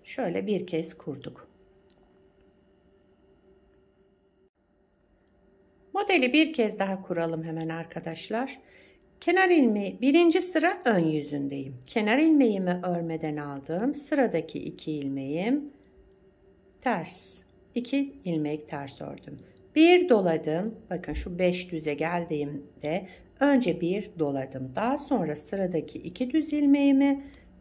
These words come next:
düz öre-, örerek sola doğru kestim. Tek ilmeğe düşürdüm. Daha sonra üç düz ilmek örelim. Bir, iki, üç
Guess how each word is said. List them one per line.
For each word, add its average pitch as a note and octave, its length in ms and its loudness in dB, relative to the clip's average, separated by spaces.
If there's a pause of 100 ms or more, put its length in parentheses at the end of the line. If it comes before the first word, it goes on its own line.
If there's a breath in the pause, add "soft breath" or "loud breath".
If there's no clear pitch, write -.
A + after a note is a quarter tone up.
düz D4+ 380 4
öre-, D3 360 0 (120)
örerek D#3+ 460 0
sola A3+ 360 0
doğru D3+ 300 -4
kestim. G#3+ 580 -6
Tek - 240 -6
ilmeğe C#3 400 -10
düşürdüm. - 480 -18 (680 loud breath)
Daha E4 200 4
sonra F#3 600 -2
üç D#4 380 -2
düz F#3+ 260 0
ilmek C#3+ 440 -8
örelim. D3 580 -6
Bir, D3 520 -10
iki, F3+ 600 -6 (440 loud breath)
üç D4 460 0